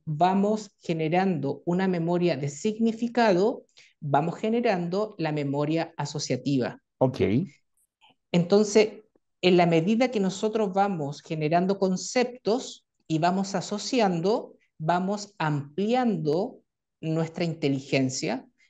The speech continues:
Speaker 2: Perfecto.
Speaker 1: vamos ampliando nuestro vocabulario, pero un elemento muy importante, que además nos permite generar una memoria ejecutiva.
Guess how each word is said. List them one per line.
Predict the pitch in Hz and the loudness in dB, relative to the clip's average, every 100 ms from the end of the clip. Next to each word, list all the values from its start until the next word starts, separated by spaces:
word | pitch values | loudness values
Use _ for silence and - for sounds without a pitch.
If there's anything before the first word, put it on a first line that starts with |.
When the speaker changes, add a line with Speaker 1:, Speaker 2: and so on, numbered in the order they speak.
| - | 0
Speaker 2:
Perfecto. | 135 170 | 4 4
Speaker 1:
vamos | 180 - | 2 0
ampliando | 151 139 - 175 180 165 160 | -2 -2 2 4 6 4 2
nuestro | 151 143 160 | 2 -2 -2
vocabulario, | 147 147 147 147 147 147 160 220 - _ | 0 0 0 2 2 2 2 -2 -4 _
pero | 170 180 | -4 -2
un | |
elemento | 185 180 180 185 185 175 - _ | 0 0 -2 -4 -4 -6 -6 _
muy | 170 208 262 | 2 4 4
importante, | 233 185 - 131 131 - 151 - _ _ - - - - _ _ _ _ _ _ _ _ | 4 -2 -2 -4 -4 -8 -16 -18 _ _ -20 -20 -20 -20 _ _ _ _ _ _ _ _
que | 175 | 4
además | 165 165 170 247 285 - - _ _ _ | 6 6 4 2 0 -8 -12 _ _ _
nos | 175 175 | 2 4
permite | 180 165 160 175 180 185 202 208 - | 2 2 2 0 0 2 2 0 -10
generar | - - 160 151 165 185 202 - | -12 -6 -4 0 2 2 0 -4
una | 175 175 170 | -2 0 -2
memoria | 160 156 160 170 | -2 -2 -2 -2
ejecutiva. | - 165 151 - 147 131 113 | -4 -6 -6 -2 2 4 2